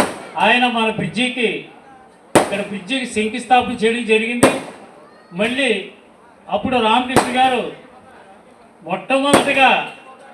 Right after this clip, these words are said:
మన రామకృష్ణ గారికే టికెట్ ఇవ్వడం జరిగింది. అక్కడ మేమంతా కూడా, అంటే మొత్తం లచ్చందర్ గారు, సావార్ నానిబాబు గారు, బెండపూడి దత్తుడి గారు,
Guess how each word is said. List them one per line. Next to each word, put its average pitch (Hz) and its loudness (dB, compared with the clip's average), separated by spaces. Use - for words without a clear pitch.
మన 208 6
రామకృష్ణ 240 4
గారికే 262 4
టికెట్ 254 0
ఇవ్వడం 247 6
జరిగింది. 226 4
అక్కడ - 2
మేమంతా 202 6
కూడా, 254 8
అంటే 175 2
మొత్తం 220 2
లచ్చందర్ 220 -2
గారు, 233 0
సావార్ 214 4
నానిబాబు 214 2
గారు, 233 2
బెండపూడి 208 -2
దత్తుడి 208 -2
గారు, 240 0